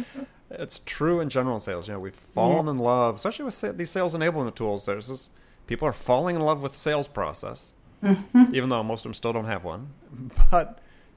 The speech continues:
Speaker 2: it's not about process, it's about people.
Speaker 1: It's about artistry. Um, I, I always give this example. Um, I'm,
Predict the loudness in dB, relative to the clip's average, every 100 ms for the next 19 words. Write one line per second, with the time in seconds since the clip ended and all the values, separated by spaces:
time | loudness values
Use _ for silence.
0 | -16 -14 -10 -10 -8 -10 -10 -10 -10 -12
1 | -14 -14 -12 -14 -14 -16 -16 -16 -20 _
2 | _ _ _ -20 -20 -20 -20 -20 -4 -2
3 | 0 0 0 0 -2 -2 -4 -2 0 0
4 | -2 -4 -4 -6 -8 -14 _ _ _ _
5 | _ _ -2 2 4 2 0 -6 -2 2
6 | 2 0 -4 -4 -2 -2 -4 -6 -2 -2
7 | 0 2 2 2 0 0 0 0 0 0
8 | -2 -6